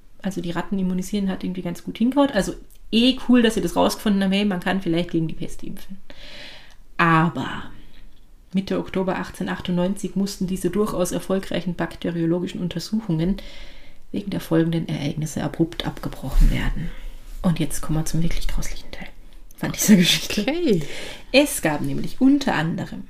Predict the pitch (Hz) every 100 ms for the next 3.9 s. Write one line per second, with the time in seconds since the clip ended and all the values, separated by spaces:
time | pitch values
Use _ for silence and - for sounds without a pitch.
0 | - - 180 175 180 170 - 185 170 175
1 | 202 190 156 165 175 185 - 196 - 185
2 | - 262 262 - 202 220 202 - 151 156
3 | - - 143 127 - - - - -